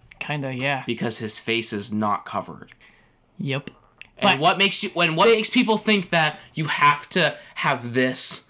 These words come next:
Speaker 2: exposed for you to be in your brain?
Speaker 1: It
Speaker 2: What if people look under?
Speaker 1: It's because he
Speaker 2: Literally, what if you look under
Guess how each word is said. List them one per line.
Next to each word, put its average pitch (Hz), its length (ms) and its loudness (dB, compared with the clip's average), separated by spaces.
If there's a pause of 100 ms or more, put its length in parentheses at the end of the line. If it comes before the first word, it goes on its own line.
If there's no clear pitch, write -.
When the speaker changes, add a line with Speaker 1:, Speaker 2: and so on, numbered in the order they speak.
(120)
Speaker 2:
exposed 101 760 -2
for 120 120 0
you 120 100 0
to 110 80 -4
be 110 140 -2
in 107 80 0
your 101 120 -6 (200)
brain? 90 540 -6 (200)
Speaker 1:
It - 240 -10
Speaker 2:
What 190 160 2
if 208 80 0
people 208 220 2
look 180 160 0
under? 147 440 2
Speaker 1:
It's 214 240 -2
because 226 440 -2
he 196 80 4
Speaker 2:
Literally, 220 480 4
what 175 120 2
if 185 120 -2
you 220 100 2
look 202 260 0
under 190 540 0